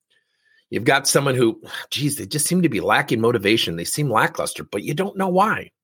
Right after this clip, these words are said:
Then you've got maybe two or three people who exhibit some tendencies to be disruptive or negative, and they've got an opinion on everything. And then you've got some people just go about their job.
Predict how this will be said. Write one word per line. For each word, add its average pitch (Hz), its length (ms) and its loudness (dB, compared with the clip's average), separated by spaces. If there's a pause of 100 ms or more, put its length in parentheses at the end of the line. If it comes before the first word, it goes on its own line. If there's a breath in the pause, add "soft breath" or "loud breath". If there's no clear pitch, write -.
(680 loud breath)
Then 180 140 4
you've 254 120 4
got 170 280 2
maybe 143 240 2
two 139 180 0
or 165 80 2
three 135 240 -4
people 135 380 -2
who 120 160 2
exhibit 120 360 -2
some 151 440 -4
tendencies 127 560 -4
to - 80 -8
be 135 100 -4
disruptive 123 640 -2
or 127 80 2
negative, 120 440 2
and 120 100 -2
they've 127 100 2
got 90 160 4
an 113 140 2
opinion 110 520 0
on 98 200 2
everything. 92 540 -2 (1400)
And 143 100 -4
then 175 100 4
you've 180 80 -2
got 175 220 4
some 156 640 0
people 165 240 0
just 156 220 -4
go 127 80 0
about 165 220 2
their 175 120 0
job. 220 280 -2